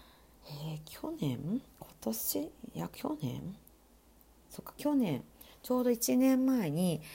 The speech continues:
えー、実家に帰った時に、ちょっと家系図をなぜか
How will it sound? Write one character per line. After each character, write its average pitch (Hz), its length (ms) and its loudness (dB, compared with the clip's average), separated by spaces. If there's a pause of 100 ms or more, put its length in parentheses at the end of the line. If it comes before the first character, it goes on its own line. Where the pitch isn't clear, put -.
(360)
え 170 760 -4
ー、 151 40 -2 (920)
実 156 180 -6
家 226 120 4
に 226 140 6
帰 240 180 -2
っ 226 40 -2
た 170 140 -2
時 156 300 -6
に、 175 340 -2 (240)
ち - 80 -6
ょ - 20 0
っ 226 40 -6
と - 60 -16
家 185 160 -4
系 240 300 0
図 156 120 -4
を 143 60 2
な 196 140 2
ぜ 175 100 -2
か 135 140 -4